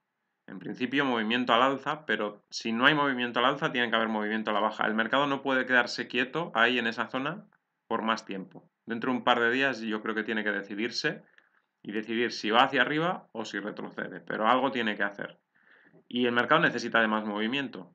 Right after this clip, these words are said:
no necesita estancamiento en esa zona, necesita o que bien baje a cuarenta y un mil para tomar, eh, un poco de aire y coger fuerzas, o bien que rompa ya definitivamente al alza y salga disparado. Necesita algo de eso el mercado. Ya sabéis que a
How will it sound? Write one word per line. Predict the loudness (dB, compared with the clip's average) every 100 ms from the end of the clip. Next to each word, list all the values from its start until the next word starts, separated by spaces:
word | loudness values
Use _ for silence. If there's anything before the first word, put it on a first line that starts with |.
| _
no | -4 0 0 2 0
necesita | -2 -4 -6 -4
estancamiento | -4 -4 -4 -2 -2 -4 -6
en |
esa | -6 -6
zona, | -4 -4 -4
necesita | -6 -6 -2 2 2
o | 2
que | 0
bien | 0 4
baje | 2 4 0
a |
cuarenta | 2 -2 0 0
y | 0
un | -4
mil | -8 -8
para | -6 -4
tomar, | 0 2 4 4 2 -2 -10 -8
eh, | -6 -4 -4 -6 -8 -10
un | -6
poco | -4 -2 2
de | 2
aire | 2 -2 -6
y | -6
coger | -10 -8 -10
fuerzas, | -2 -2 0 -2 -2 -8 -20 -20 -20 -4
o | 0 2
bien | 2
que | 2
rompa | 2 2 2
ya | 4 4
definitivamente | 0 -4 -2 0 2 2 2
al | 2
alza | 0 -4
y |
salga | -2 -2 -2
disparado. | -2 -4 -2 0 -2 -6 _ _ _ _ _
Necesita | -10 -8 -6 -2 2
algo | 2 2 0 -2
de | -4
eso | -6 -12
el |
mercado. | -14 -14 -12 -14 -14 _ _ _ _ _ _ _ _ _ _ _ _ _ _ -20 _
Ya | -6
sabéis | -2 -2 0
que | 0
a | 2 -2 -4